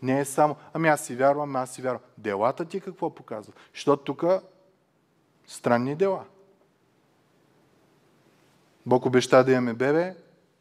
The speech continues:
аз съм на деветдесет, ти си на деветдесет и девет, нека да спим заедно в изпълнение на Божието обещание. Странно нещо.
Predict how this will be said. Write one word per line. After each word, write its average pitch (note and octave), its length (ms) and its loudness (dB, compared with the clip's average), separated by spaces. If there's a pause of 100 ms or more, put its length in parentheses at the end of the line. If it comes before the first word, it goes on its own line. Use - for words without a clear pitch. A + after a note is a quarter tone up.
(220)
аз C3 180 2
съм C3+ 120 -6
на B2 100 -4
деветдесет, A#2+ 480 -4
ти C3+ 100 -14
си C#3 120 -12
на B2+ 120 -4
деветдесет A#2 440 -6
и - 20 -2
девет, D3 440 -4 (1080)
нека A#2+ 200 -4
да A2+ 80 -6
спим A#2 280 -8
заедно A2+ 500 -6 (500)
в - 40 -8
изпълнение A#2 420 -4
на A2+ 120 -6
Божието A2+ 420 -10
обещание. G#2+ 500 -14
Странно E3 340 -8
нещо. - 380 -16